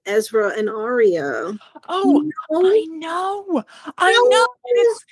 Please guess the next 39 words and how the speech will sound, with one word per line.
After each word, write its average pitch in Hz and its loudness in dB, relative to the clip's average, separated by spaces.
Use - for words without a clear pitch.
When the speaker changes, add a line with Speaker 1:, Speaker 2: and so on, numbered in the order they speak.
Speaker 2:
like, 370 0
it's 359 -6
so 392 0
funny 285 -4
because 269 0
I 247 2
feel 233 0
the 320 0
exact 330 -4
same 370 -6
way. 160 0
Speaker 1:
Yeah. 285 2
Speaker 2:
And 294 -4
we 285 2
can 403 -4
<laughs> - -8
rec-, - 0
it's 262 -2
one 233 0
of 285 0
those 269 0
things 226 -4
where 208 2
it's 196 -10
like, 190 2
we're 151 -2
holding 202 0
multiple 190 -2
truths. 143 -6
We 247 2
can 381 -4
talk 311 0
about 214 2
how 262 0
incredibly 415 -2
screwed 240 -4
up 190 -2
it 240 -2
is 165 -2